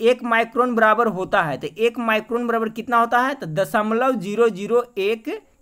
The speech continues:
मिलीमीटर होता है, ठीक है, ये भी याद रखिएगा। एक माइक्रोन बराबर कितना होता है? तो दशमलव ज़ीरो ज़ीरो वन मिलीमीटर होता है। अगला प्रश्न को देखते हैं। फ्रेंड्स, आप मेरे चैनल पे हैं तो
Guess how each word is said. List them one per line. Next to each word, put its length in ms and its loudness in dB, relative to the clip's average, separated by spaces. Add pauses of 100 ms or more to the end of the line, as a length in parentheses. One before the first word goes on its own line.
मिलीमीटर 680 -2
होता 260 -8
है, 120 -12
ठीक 220 -12
है, 280 -6
ये 80 -8
भी 120 -6
याद 540 -4 (220)
रखिएगा। 420 -8 (240)
एक 140 -8
माइक्रोन 720 -2
बराबर 240 -2
कितना 260 -4
होता 220 -2
है? 200 -2 (240)
तो 80 -12
दशमलव 500 -2
ज़ीरो 280 -2
ज़ीरो 260 0 (380)
वन 360 -2 (260)
मिलीमीटर 880 -4
होता 240 -4
है। 220 -8 (220)
अगला 200 0
प्रश्न 220 -2
को 80 -2
देखते 260 0
हैं। 180 0 (1500)
फ्रेंड्स, 240 -4
आप 120 -2
मेरे 200 -4
चैनल 320 0
पे 120 -2
हैं 140 2
तो 200 2